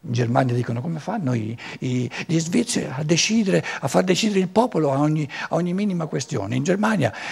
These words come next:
eh, sembra una cosa così difficile far decidere al popolo, devono decidere loro in Berlino. Invece gli svizzeri decidono. Allora,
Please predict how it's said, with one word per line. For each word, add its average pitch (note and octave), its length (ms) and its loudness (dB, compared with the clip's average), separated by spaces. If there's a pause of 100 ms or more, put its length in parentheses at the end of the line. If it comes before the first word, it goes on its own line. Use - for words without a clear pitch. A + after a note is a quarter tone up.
(100)
eh, D#3+ 160 6
sembra G#3 280 8
una G3 100 2
cosa G3+ 220 -2
così G#3 260 4
difficile A3+ 760 4
far F#3 140 2
decidere F#3+ 320 4
al F3+ 40 4
popolo, F#3+ 200 4
devono D3 260 4
decidere D#3 500 2
loro E3+ 200 4
in D3 80 2
Berlino. A#2+ 480 0 (200)
Invece - 300 -2
gli C3+ 140 -6
svizzeri E3+ 360 -4
decidono. C#3+ 460 -4 (520)
Allora, C#4+ 520 4